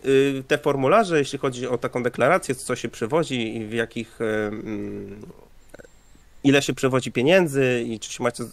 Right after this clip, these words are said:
do ocenia, na lotnisku w Anchorage była w języku polskim, co mnie zaskoczyło, bo myślałem, że to takie mało popularne miejsce, żeby akurat był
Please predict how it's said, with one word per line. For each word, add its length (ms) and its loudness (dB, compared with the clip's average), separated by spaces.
do 80 4
ocenia, 360 4
na 140 6
lotnisku 420 4
w 100 2
Anchorage 520 4
była 440 4
w 40 -2
języku 300 2
polskim, 460 0
co 140 0
mnie 80 4
zaskoczyło, 560 0
bo 340 2
myślałem, 420 0
że 120 -6
to 220 -2
takie 240 0
mało 220 6
popularne 600 2
miejsce, 440 -4
żeby 300 -4
akurat 360 0
był 280 2